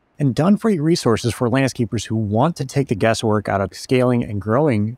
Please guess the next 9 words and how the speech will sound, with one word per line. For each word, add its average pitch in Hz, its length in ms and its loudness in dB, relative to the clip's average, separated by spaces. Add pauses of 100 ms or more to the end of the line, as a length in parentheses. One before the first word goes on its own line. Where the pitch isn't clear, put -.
towards 139 260 0
a 120 60 0
profitable 117 580 0
multiple 131 380 0
six, - 460 -4
even 185 400 0
seven-figure 135 640 2
plus - 320 0
business 98 560 -4